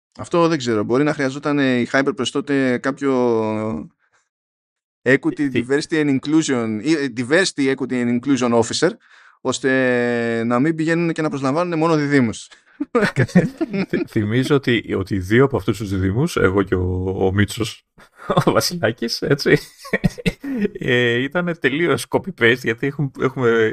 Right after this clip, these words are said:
Speaker 2: γεννηθεί ίδια μέρα, ίδια χρονιά. <laughs> Έτσι, με διαφορά ωρών, ας πούμε.
Speaker 1: Ναι, δεν ήταν, ε, δεν ήταν αστείο.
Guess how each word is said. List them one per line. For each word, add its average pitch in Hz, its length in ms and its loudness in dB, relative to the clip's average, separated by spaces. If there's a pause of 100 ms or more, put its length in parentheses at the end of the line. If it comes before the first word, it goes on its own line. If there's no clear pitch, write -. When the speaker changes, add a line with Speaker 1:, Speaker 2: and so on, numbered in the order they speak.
Speaker 2:
γεννηθεί 113 500 -2 (120)
ίδια 127 360 -2
μέρα, 120 300 0
ίδια 113 340 -4
χρονιά. 123 540 0 (280)
<laughs> - 720 -2 (1300)
Έτσι, - 440 0
με 123 80 -2
διαφορά 117 500 2
ωρών, 113 320 0
ας - 100 -14
πούμε. - 240 0 (840)
Speaker 1:
Ναι, 131 280 0
δεν 175 220 2
ήταν, 110 360 0
ε, 107 300 0
δεν 135 180 2
ήταν 120 240 -2
αστείο. 104 300 -4